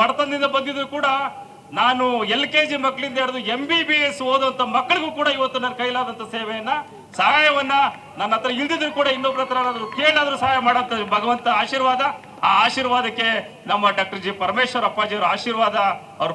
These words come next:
ಪ್ರೋತ್ಸಾಹ ಸದಾ ಇದೆ. ಹೀಗೆ ಇರ್ಲಿ, ಅವ್ರ ಆಶೀರ್ವಾದ ಎಲ್ಲಿವರೆಗೂ ಇರ್ತದೋ ನಾವು ಅದನ್ನು ಮುಂದುವರ್ಸ್ಕೊಂಡು ಹೋಗ್ತೀವಿ. ಯಾವುದು ತಲೆ ಬಗ್ಸೋ-, ತಲೆ, ನಾವು ತಲೆ ಬಗ್ಸುವಂತ ಕೆಲಸವನ್ನ ನನ್ನ ಜೀವನದಲ್ಲೂ ಕೂಡ ಮಾಡೋದಿಲ್ಲ.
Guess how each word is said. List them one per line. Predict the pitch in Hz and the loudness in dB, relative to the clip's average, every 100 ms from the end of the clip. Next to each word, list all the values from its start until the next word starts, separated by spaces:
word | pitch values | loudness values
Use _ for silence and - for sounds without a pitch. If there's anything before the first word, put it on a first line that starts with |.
| 175 | 2
ಪ್ರೋತ್ಸಾಹ | 226 233 220 196 214 | 2 2 0 2 2
ಸದಾ | 240 233 | 0 0
ಇದೆ. | 226 269 - - - - | 0 -2 -4 -18 -18 -6
ಹೀಗೆ | - 254 262 247 | -4 2 4 4
ಇರ್ಲಿ, | 247 240 202 - - - | 2 2 0 -8 -10 -4
ಅವ್ರ | 170 185 | 2 2
ಆಶೀರ್ವಾದ | 240 277 262 254 233 | 2 2 4 4 2
ಎಲ್ಲಿವರೆಗೂ | 233 277 277 262 | 2 4 4 2
ಇರ್ತದೋ | 247 294 294 277 - - - - | 2 4 4 4 0 -8 -8 2
ನಾವು | 190 202 | 6 6
ಅದನ್ನು | 208 196 | 4 0
ಮುಂದುವರ್ಸ್ಕೊಂಡು | 233 285 294 262 262 | 0 2 2 2 0
ಹೋಗ್ತೀವಿ. | 240 254 233 214 - - - 170 | 0 -2 -2 -4 -8 -10 -2 4
ಯಾವುದು | 240 269 - | 4 2 2
ತಲೆ | 240 277 269 | 2 4 2
ಬಗ್ಸೋ-, | 262 262 262 254 233 - | 0 -2 -2 2 0 2
ತಲೆ, | 247 262 262 233 - - - - 185 | 0 2 2 0 -4 -16 -18 -4 2
ನಾವು | 226 220 | 2 2
ತಲೆ | 226 285 277 | 2 4 2
ಬಗ್ಸುವಂತ | - 254 247 226 | 2 0 0 -2
ಕೆಲಸವನ್ನ | 240 240 247 233 220 | -2 2 2 2 0
ನನ್ನ | 208 190 | -2 -2
ಜೀವನದಲ್ಲೂ | 254 294 294 285 262 | -2 2 2 2 2
ಕೂಡ | 277 254 | 2 4
ಮಾಡೋದಿಲ್ಲ. | 262 247 262 | 0 0 -2